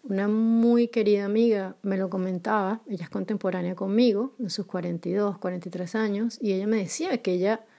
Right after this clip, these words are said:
o sea, o sea, que claro que lo había sentido, que lo siente, pero que esa, esa presión del reloj biológico, digamos, ella estaba suficientemente consciente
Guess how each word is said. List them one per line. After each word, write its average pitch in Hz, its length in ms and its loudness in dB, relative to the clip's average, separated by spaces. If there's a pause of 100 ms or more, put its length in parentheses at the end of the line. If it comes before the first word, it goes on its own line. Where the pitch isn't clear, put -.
(360)
o - 100 -20
sea, 247 120 2
o - 840 -8
sea, 233 140 -2
que 196 140 -2
claro 285 260 2
que 302 80 4
lo 233 60 6
había 202 220 4
sentido, 190 600 0
que 180 120 0
lo 175 100 0
siente, 170 720 -2 (560)
pero 202 300 2
que 190 280 2
esa, 285 440 -4 (180)
esa 226 1200 -2 (220)
presión 214 640 0
del 247 220 2
reloj 196 380 2
biológico, 247 760 2
digamos, 254 500 2
ella 196 180 -2
estaba 208 360 0
suficientemente 196 840 -2
consciente 240 720 0